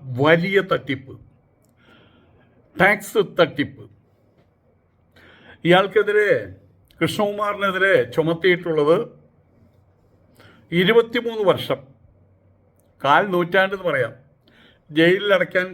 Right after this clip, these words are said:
കഴിയുന്ന വിധത്തിലുള്ള കുറ്റങ്ങൾ, ഏഴ് കുറ്റങ്ങൾ. മിക്കതും ജാമ്യമില്ലാത്ത വകുപ്പുകളാണ് ചേർത്തിട്ടുള്ളത്.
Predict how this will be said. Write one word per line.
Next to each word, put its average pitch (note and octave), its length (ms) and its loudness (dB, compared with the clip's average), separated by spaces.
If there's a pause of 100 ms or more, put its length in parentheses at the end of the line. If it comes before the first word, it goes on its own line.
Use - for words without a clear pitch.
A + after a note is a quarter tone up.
(100)
കഴിയുന്ന F3 480 0
വിധത്തിലുള്ള E3 540 0 (160)
കുറ്റങ്ങൾ, C3+ 440 0 (580)
ഏഴ് A#3+ 200 4
കുറ്റങ്ങൾ. F#3 380 -4 (3750)
മിക്കതും A3+ 400 2 (1200)
ജാമ്യമില്ലാത്ത G#3 720 0 (120)
വകുപ്പുകളാണ് E3 460 2 (120)
ചേർത്തിട്ടുള്ളത്. A2+ 680 -4